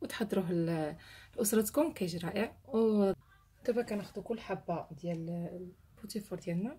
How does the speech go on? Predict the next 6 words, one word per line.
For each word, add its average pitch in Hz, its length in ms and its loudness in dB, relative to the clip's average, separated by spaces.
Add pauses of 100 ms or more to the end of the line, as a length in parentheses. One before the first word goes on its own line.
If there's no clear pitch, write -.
(420)
نغطسوا 165 420 -8
لها 160 80 -4
النصف 165 280 -4
ديالها 160 180 -6
بالشوكولاته 208 520 -6
البيضاء 196 480 -2